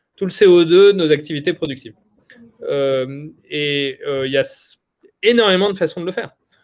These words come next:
Euh, il y en a dans l'énergie, euh, il y en a dans la construction, donc il y a, il y a cette notion de, de, de, de, de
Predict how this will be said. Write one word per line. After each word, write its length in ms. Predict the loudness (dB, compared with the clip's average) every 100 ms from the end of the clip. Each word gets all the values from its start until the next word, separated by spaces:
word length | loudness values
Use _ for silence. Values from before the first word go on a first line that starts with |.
| _ _ -6
Euh, 540 | -4 -2 -2 -2 -4
il 60 | -4
y 80 | -4
en 80 | -2
a 120 | 0
dans 120 | 0
l'énergie, 600 | -2 -2 -2 -4 -4 -4
euh, 320 | -8 -10 -12
il 40 | -8
y 80 | -6
en 140 | -4
a 180 | -4 -2
dans 140 | -2
la 100 | -4
construction, 760 | -6 -6 -6 -6 0 2 4 4
donc 240 | 2 -2
il 40 |
y 20 | -2
a, 40 |
il 100 | 0
y 60 | -2
a 80 |
cette 240 | -4 -10 -8
notion 360 | -10 -8 -8
de, 360 | -6 -6 -6 -8 _ _ _ _
de, 360 | -8 -4 -2 -2
de, 280 | -2 -4 -4
de, 220 | -6 -6
de 140 | -6